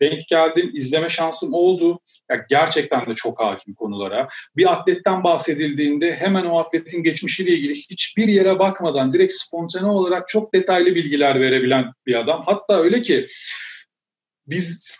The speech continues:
az sen de konuşmanın bir yerinde değinmiştin, haklı bir sistemdi. Ben, ben senin gibi düşünüyorum bu arada ama bu devşirme sporculara.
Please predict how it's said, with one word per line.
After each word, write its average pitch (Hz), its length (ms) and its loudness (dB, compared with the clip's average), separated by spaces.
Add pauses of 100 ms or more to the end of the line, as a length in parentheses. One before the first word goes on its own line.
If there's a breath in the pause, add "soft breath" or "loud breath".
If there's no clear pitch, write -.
az 233 240 0
sen 294 280 4
de 247 180 4
konuşmanın 226 520 2
bir 220 60 4
yerinde 220 360 4
değinmiştin, 202 720 2 (120)
haklı 190 420 0
bir 196 120 4
sistemdi. 131 560 0
Ben, 143 220 2
ben 156 100 4
senin 175 260 2
gibi 165 180 2
düşünüyorum 123 500 0
bu 127 100 2
arada 156 260 2
ama 147 220 0
bu 165 280 4
devşirme 151 440 2
sporculara. 143 760 0